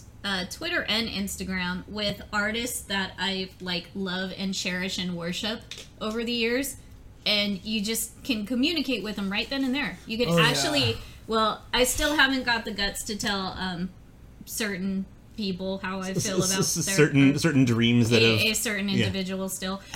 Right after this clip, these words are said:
Speaker 1: But I, I mean, for the most part, I do talk to other artists, and, um, like, uh,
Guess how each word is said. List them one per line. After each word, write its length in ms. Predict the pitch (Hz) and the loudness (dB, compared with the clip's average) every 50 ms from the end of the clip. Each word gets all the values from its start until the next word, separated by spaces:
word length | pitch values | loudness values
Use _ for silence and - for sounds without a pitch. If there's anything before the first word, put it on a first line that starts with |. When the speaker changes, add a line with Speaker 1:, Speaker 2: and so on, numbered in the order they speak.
| - - - | -2 4 6
Speaker 1:
But 100 | 254 294 | 8 8
I, 580 | 294 294 247 233 214 294 294 262 240 254 294 302 | 8 8 8 8 8 8 8 6 6 6 6 6
I 40 | |
mean, 140 | 330 330 339 | 6 4 4
for 120 | 370 392 349 | 2 0 0
the 120 | 339 320 | 0 2
most 420 | 311 349 403 466 453 440 - - | 6 6 6 6 6 4 0 2
part, 320 | - 381 311 302 285 - - | 4 4 4 4 4 4 4
I 120 | 269 277 | 4 4
do 220 | 226 240 302 311 277 | 4 4 4 2 2
talk 280 | 262 311 277 240 262 - | 2 0 0 -2 -2 -4
to 180 | 277 220 208 | -4 -2 -2
other 220 | 247 240 240 226 214 | 0 0 0 0 -2
artists, 600 | 214 214 214 214 214 208 208 214 214 - - - | -2 -2 -2 -2 -2 -2 -4 -4 -6 -6 -8 -10
and, 500 | - - 202 208 202 196 196 196 202 190 - - | -8 -6 -4 -4 -2 -2 -2 -2 -4 -4 -4 -4
um, 480 | 196 202 190 185 180 175 175 175 202 - - - - - - - - - - - | -4 -4 -2 -4 -4 -4 -4 -6 -8 -10 -14 -20 -20 -20 -20 -20 -20 -20 -14 -8
like, 300 | 202 208 196 180 - - | -6 -4 -4 -4 -6 -8
uh, 200 | - - 151 147 | -12 -12 -12 -12